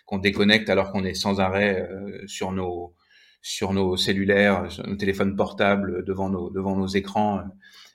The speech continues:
euh, ben, de se retrouver en nature, même si c'est une petite forêt ou un petit bosquet, euh, euh, le, pas, pas très loin de, pas très loin de la ville, il y a une déconnexion.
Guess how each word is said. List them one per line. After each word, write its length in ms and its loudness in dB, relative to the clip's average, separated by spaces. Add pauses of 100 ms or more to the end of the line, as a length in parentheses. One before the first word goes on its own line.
(100)
euh, 220 -6
ben, 260 -6
de 100 -4
se 120 -8
retrouver 360 0
en 140 4
nature, 680 2
même 180 6
si 100 -2
c'est 140 0
une 100 6
petite 200 -6
forêt 340 4
ou 80 2
un 120 0
petit 140 -4
bosquet, 540 2
euh, 100 -2 (420)
euh, 120 -2
le, 240 -2
pas, 80 -12
pas 160 -6
très 160 -4
loin 180 2
de, 120 2
pas 240 -6
très 160 -4
loin 140 0
de 60 -2
la 100 0
ville, 300 0 (180)
il 80 -4
y 40 0
a 40 0
une 120 2
déconnexion. 800 2